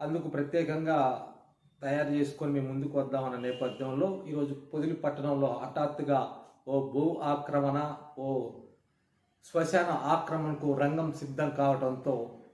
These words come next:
ప్రత్యేకంగా మనసు మొత్తం దా-, దాని మీదే దృష్టి పెట్టే పరిస్థితి ఏర్పడింది. ఇంకా మనం కాన్సెప్ట్ వివరాలకు వెళ్తే, పొదిలి పట్టణంలోని శివాలయం ఎదురుగా ఉన్న శ్మశానాన్ని రెండు వేల పదిలో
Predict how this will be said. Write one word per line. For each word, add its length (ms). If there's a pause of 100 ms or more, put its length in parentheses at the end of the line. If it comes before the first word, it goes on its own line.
ప్రత్యేకంగా 960 (160)
మనసు 400
మొత్తం 440
దా-, 120
దాని 300
మీదే 140
దృష్టి 300
పెట్టే 360
పరిస్థితి 520
ఏర్పడింది. 460 (760)
ఇంకా 140
మనం 480 (220)
కాన్సెప్ట్ 380
వివరాలకు 380
వెళ్తే, 520 (1040)
పొదిలి 280
పట్టణంలోని 720
శివాలయం 640
ఎదురుగా 480
ఉన్న 480 (540)
శ్మశానాన్ని 840
రెండు 320
వేల 440 (160)
పదిలో 680